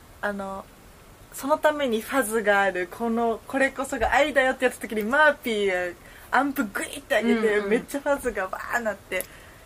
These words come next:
Speaker 1: るとこがちょっとね、いつも以上になんか、はっはっはっはって。
Speaker 2: うん。
Speaker 1: でもその後でさ、舞台挨拶の時、「ギターめちゃめちゃやな」みたいな。
Speaker 2: <laughs>
Speaker 1: 「あれ、大音量で流してええわけないやろ」みたいな。
Speaker 2: <laughs>
Speaker 1: 言ってたね。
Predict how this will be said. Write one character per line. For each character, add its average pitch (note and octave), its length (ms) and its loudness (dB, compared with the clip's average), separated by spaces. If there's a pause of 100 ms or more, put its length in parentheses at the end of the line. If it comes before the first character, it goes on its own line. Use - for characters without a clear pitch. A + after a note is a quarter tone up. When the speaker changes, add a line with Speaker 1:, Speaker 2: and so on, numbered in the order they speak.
(320)
Speaker 1:
る D4 220 -6 (160)
と C#4+ 120 -6
こ D#4 100 -4
が C#4 140 2
ち - 160 -8
ょ - 20 -18
っ - 40 -20
と A3+ 140 2
ね、 F#3+ 420 -2 (680)
い B3+ 100 -4
つ C#4 160 -4
も C4+ 180 0
以 D4 120 4
上 A#3+ 200 2
に G3 120 -4
な G3+ 80 -6
ん G3+ 60 -10
か、 G#3 140 -16
は - 20 -20
っ - 40 -16
は - 120 -14
っ - 40 -20 (120)
は - 80 -14
っ - 40 -12 (140)
は - 300 -4
っ - 20 -20 (180)
て。 G3+ 80 -16 (300)
Speaker 2:
う F3+ 40 -12
ん。 F3 260 -12 (680)
Speaker 1:
で C#4 60 -8
も A3+ 100 -6
そ C4+ 120 -4
の C4+ 100 4
後 B3 220 2
で E3+ 140 -10
さ、 - 200 -14 (340)
舞 G#3 120 -6
台 A3 220 0
挨 - 20 -18
拶 - 40 -8
の F#3+ 60 -10 (180)
時、 - 200 -16 (180)
「ギ G#3 100 -8
タ B3 120 2
ー A3+ 60 4
め F3+ 100 -6
ち - 100 0
ゃ A3+ 40 4
め C4 100 2
ち C4+ 60 0
ゃ D4 60 6
や G#3 100 6
な」 F3 120 0
み C#4 120 4
た F4+ 80 8
い - 20 6
な。 E4 60 4 (260)
Speaker 2:
<laughs> - 180 4 (120)
Speaker 1:
「あ A#3 100 4
れ、 A3+ 80 4
大 C4+ 300 4
音 E4 100 4
量 C#4+ 120 6
で A3+ 180 6
流 B3+ 140 4
し - 80 -10
て G#3 160 6
え G#3+ 60 6
え A#3 40 8
わ A#3+ 100 4
け A#3+ 120 4
な G#3 140 6
い G#3 40 8
や G#3 120 8
ろ」 F#3+ 140 8
み C#4 80 6
た - 160 4
い - 40 -4
な。 E4 160 2
Speaker 2:
<laughs> C#4+ 100 0 (800)
Speaker 1:
言 A#3 120 4
っ - 40 0
て B3+ 80 2
た F#3+ 100 0
ね。 A#3 160 0